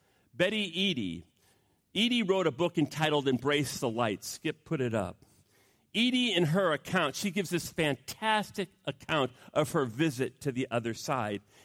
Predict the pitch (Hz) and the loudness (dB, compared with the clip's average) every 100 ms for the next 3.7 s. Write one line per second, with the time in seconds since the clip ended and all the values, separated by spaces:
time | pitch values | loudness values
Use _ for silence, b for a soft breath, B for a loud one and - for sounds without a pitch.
0 | B 170 170 - 196 190 - b b b | B 2 2 2 0 0 -6 b b b
1 | - - 202 202 196 _ - 117 202 247 | -6 0 0 0 -6 _ -10 0 2 2
2 | - 196 180 - 190 156 208 87 - - | 0 0 0 0 -2 2 0 -2 -10 -20
3 | - 101 151 - 175 156 85 | -20 -4 -2 -2 0 0 0